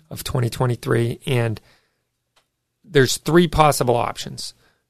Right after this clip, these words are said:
Number one, you comply, you take the brace off your A R pistol or your braced pistol. And B, number two, door number two is you do nothing. You say,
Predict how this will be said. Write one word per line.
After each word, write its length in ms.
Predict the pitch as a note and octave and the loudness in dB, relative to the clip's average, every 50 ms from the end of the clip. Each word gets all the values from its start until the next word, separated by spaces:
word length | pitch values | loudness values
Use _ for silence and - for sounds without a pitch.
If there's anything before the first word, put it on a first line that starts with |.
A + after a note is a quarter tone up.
| _ _ | _ _
Number 220 | C3+ A#2+ A2+ A#2 | -2 0 2 2
one, 380 | A2 B2 D3 D#3 D#3 D#3 D3 C#3 | 4 6 8 8 8 6 4 2
you 100 | B2+ A#2+ | 0 -2
comply, 580 | - - A#2 G#2 - - C#3 C#3 C3+ C3+ C3 | -4 -6 -8 -8 -4 2 4 4 6 6 4
you 160 | C3 B2 A#2+ A#2 | 4 2 0 -4
take 280 | - - C3 B2 - | 0 0 0 0 0
the 80 | - A#2+ | -4 -6
brace 480 | A#2 - D3 C#3 C3+ C3 B2 - - | -4 0 2 2 2 2 0 0 4
off 340 | C3 B2 A#2+ A#2+ A#2+ - - | 4 4 4 4 2 0 -4
your 360 | B2 B2 A2+ A2 A2+ G#2+ A2 - _ - | -2 -2 0 0 -2 -4 -6 -10 _ -4
A 160 | - C3 B2+ | -2 0 0
R 120 | A#2+ A#2 A#2 | 0 0 -2
pistol 520 | - - - B2 - - - - - A#2+ | -4 -2 -4 -2 -2 -2 -2 0 0 0
or 360 | A#2 A#2 G#2+ G#2 G#2+ G#2+ A2+ A#2 _ _ _ - - - - _ _ _ _ | 0 0 0 -2 -2 -4 -6 -8 _ _ _ -20 -20 -20 -20 _ _ _ _
your 160 | F3+ - A2+ | -4 -2 -2
braced 640 | A#2+ - B2 B2 B2 B2 A#2 A2 - - - - - - _ _ _ _ _ _ _ | -2 -2 0 2 4 4 2 2 -2 -6 -8 -14 -16 -18 _ _ _ _ _ _ _
pistol. 560 | _ - B2+ A2+ - - - A2+ A2 A#2 - - _ - _ _ _ _ - - _ _ _ _ _ _ _ - | _ 2 2 2 2 0 0 0 0 0 -2 -8 _ -20 _ _ _ _ -20 -20 _ _ _ _ _ _ _ -2
And 480 | D3+ C3+ B2+ B2 A#2+ A#2 A#2 A#2+ - - - _ _ _ _ _ _ _ _ _ _ _ _ _ _ _ _ D#3 - _ | 2 2 4 4 4 2 2 -2 -4 -10 -16 _ _ _ _ _ _ _ _ _ _ _ _ _ _ _ _ -20 -14 _
B, 520 | - D3 D#3 D#3+ D3+ C#3 D3 D#3+ F3+ F3+ - - | 6 8 10 10 10 8 8 6 4 2 0 0
number 240 | - C3 A2+ A2+ | -2 0 0 0
two, 580 | A2 - - E3+ E3 D3+ D3+ D#3 E3 F3+ - - | 0 4 6 8 8 10 8 6 4 0 -4 -6
door 200 | - - C3 C3 | -4 0 2 4
number 200 | B2+ C3 C3 B2 | 4 4 2 2
two 320 | A#2 - - D#3+ D#3+ D#3 C#3 | 0 4 8 8 10 10 10
is 280 | C3 C3+ C#3+ C#3 - - - - - - _ _ _ | 10 8 6 4 -2 -8 -16 -20 -20 -20 _ _ _
you 80 | - C3 | -4 0
do 160 | A2+ C3+ C3 | 2 4 6
nothing. 640 | C3 D#3+ E3 D#3+ - - - - C3 D3+ D#3 E3 - _ _ _ _ | 6 6 6 6 4 0 -2 0 -2 -2 -4 -4 -6 _ _ _ _
You 160 | D#3 E3+ C#3 | -8 -6 -6
say, 440 | - - C#3 C3 B2+ B2 A#2+ A2 | -2 2 4 6 6 6 4 2